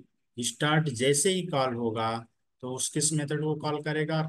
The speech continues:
Run method को। तो जैसे ही run method को call करेगा तो हमारा क्या हो गया, ये जो मैसेज है वो प्रिंट हो गया और thread का काम खत्म और thread क्या हो जाएगी, terminate हो जाएगी, in the main और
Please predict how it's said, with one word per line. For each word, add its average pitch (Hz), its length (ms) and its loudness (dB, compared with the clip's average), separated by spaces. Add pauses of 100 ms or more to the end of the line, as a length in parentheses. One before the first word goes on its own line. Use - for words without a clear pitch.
(120)
Run 135 300 0
method 117 360 -4
को। 95 240 -12
तो 101 180 -14
जैसे 127 320 -2
ही 156 80 4
run 143 240 0
method 135 260 -4
को 123 140 -2 (100)
call 107 220 0
करेगा 104 440 -2 (680)
तो 117 60 -2
हमारा 120 380 4
क्या 147 200 2
हो 139 100 2
गया, 123 220 4 (340)
ये 151 340 2
जो 131 200 -4
मैसेज 117 680 0
है 117 140 0
वो 117 240 0 (160)
प्रिंट 147 340 0
हो 113 160 2
गया 104 300 4 (480)
और 113 220 -4
thread 120 280 -2
का 123 100 0
काम 110 480 -2
खत्म 151 560 0 (320)
और 117 200 0 (100)
thread 123 400 -2
क्या 127 140 0
हो 120 260 0
जाएगी, 98 360 -2 (180)
terminate 104 640 -2
हो 98 100 -4
जाएगी, 95 540 -10 (200)
in 117 140 2 (140)
the 101 100 -2 (140)
main 147 260 2 (400)
और 107 240 0